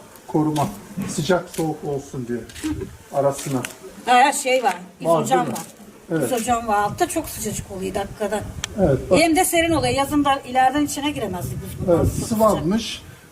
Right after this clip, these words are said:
Speaker 1: Bu boyanabilir, e, gerekirse.
Speaker 2: İşte buradan bak,
Speaker 1: Güzel
Speaker 2: buradan
Speaker 1: bir
Speaker 2: boyanabilir.
Speaker 1: görünüm sağlanabilir. Buradan bu şekilde, buradan yola cephe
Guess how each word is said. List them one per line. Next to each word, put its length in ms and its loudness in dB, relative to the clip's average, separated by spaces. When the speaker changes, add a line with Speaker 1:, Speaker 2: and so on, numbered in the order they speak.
Speaker 1:
Bu 140 -4
boyanabilir, 880 2
e, 140 -10
gerekirse. 720 2
Speaker 2:
İşte 240 -6
buradan 300 2
bak, 140 0
Speaker 1:
Güzel 160 -2
Speaker 2:
buradan 200 4
Speaker 1:
bir 40 -2
Speaker 2:
boyanabilir. 420 2
Speaker 1:
görünüm 200 -2
sağlanabilir. 720 2
Buradan 420 4
bu 100 0
şekilde, 600 2
buradan 440 2
yola 280 2
cephe 300 -2